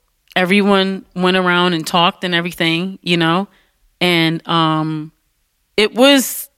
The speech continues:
I mean, anytime you're doing, like, racial solidarity work or racial equity work, like, it's real hard, you know? Um, I do a lot of it, and it's, it's, it's, it's intense.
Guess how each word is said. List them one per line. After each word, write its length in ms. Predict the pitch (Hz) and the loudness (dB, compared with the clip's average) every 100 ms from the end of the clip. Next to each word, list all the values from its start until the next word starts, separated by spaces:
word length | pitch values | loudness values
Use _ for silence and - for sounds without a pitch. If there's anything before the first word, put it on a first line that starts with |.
| _ _ _ - | _ _ _ -4
I 60 | 233 | 2
mean, 280 | 254 254 - | 4 2 2
anytime 460 | - 466 403 311 262 | 0 0 0 2 4
you're 100 | 226 | 2
doing, 220 | 202 202 | 2 2
like, 200 | 190 170 | 2 0
racial 240 | 170 170 180 | 0 -2 -2
solidarity 600 | 170 156 151 156 170 175 | -2 0 0 2 2 2
work 300 | 180 180 180 _ | 2 0 -2 _
or 120 | 165 | -4
racial 340 | 151 175 180 175 | 0 0 0 -2
equity 300 | 180 - 185 | -4 -2 -4
work, 320 | 175 180 170 | -2 -4 -2
like, 200 | 165 160 | -4 -2
it's 160 | 247 202 | -2 -2
real 200 | 185 180 | -2 -2
hard, 360 | 165 147 147 _ _ _ _ _ _ _ | -2 -4 -10 _ _ _ _ _ _ _
you 140 | - 175 | -2 2
know? 380 | 165 156 160 160 _ - | 2 2 0 -6 _ -2
Um, 320 | 165 151 156 | 0 0 -2
I 80 | 175 | -4
do 200 | 175 175 | 0 2
a 60 | 165 | 2
lot 220 | 165 170 | 2 0
of 120 | 175 | 0
it, 200 | 185 180 - | -2 -4 -2
and 240 | 160 156 - | -4 -4 -4
it's, 220 | 190 190 - | -4 -4 -4
it's, 140 | 202 | -4
it's, 320 | 170 160 185 - | -4 -2 -4 -2
it's 160 | 202 185 | -4 -2
intense. 720 | 165 151 160 143 151 - | -4 -4 -6 -6 -12 -20